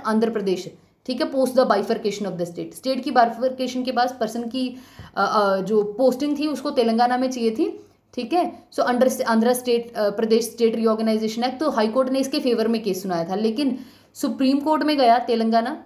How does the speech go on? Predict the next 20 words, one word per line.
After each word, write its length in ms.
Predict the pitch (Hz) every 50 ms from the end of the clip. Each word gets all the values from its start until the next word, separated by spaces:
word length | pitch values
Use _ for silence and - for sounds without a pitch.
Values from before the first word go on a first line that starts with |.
| - -
ठीक 140 | 262 254
है। 220 | 320 359 330 247 -
अ, 160 | - - - - 196 190 185 185 185 180 - - _ _
सुप्रीम 420 | - - - 226 254 262 262 262 262
कोर्ट 160 | 302 302 294
ने 120 | 302 311
बोला 260 | 277 269 233 208 214
कि 260 | 233 233 320 330 - -
आंध्र 240 | 226 226 240 277 262
प्रदेश 300 | 285 277 226 262 285 269
स्टेट 320 | - - - 240 247 240
रीऑर्गेनाइजेशन 800 | 240 233 247 240 240 233 220 240 233 233 226 233 226 226 240 262
एक्ट 280 | - 220 214 214 -
दो 120 | - 214 214
हज़ार 220 | 208 208 240 240
चौदह 360 | 226 - 240 202 180 180 214
या 200 | 233 240 233 220
फिर 140 | 220 220 269
कोई 240 | 269 - 247 226 233
भी 160 | 226 294 302